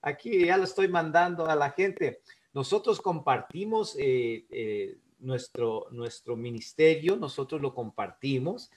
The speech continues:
Y hay mucha gente, no solamente del área de la Bahía, que es aquí.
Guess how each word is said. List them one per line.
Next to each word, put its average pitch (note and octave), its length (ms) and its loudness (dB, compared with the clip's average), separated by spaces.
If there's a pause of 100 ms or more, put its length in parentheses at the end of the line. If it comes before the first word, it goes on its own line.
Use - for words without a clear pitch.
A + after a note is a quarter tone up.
(360)
Y C3+ 280 0
hay C#3+ 160 0
mucha F#3 360 -2
gente, E3+ 400 -2
no D#3+ 120 0
solamente D3+ 500 0
del C3+ 140 4
área C#3 200 4
de D3+ 60 2
la C3 100 2
Bahía, A#2 480 -4
que A#2 100 -8
es A2 100 -12
aquí. C#3+ 300 -6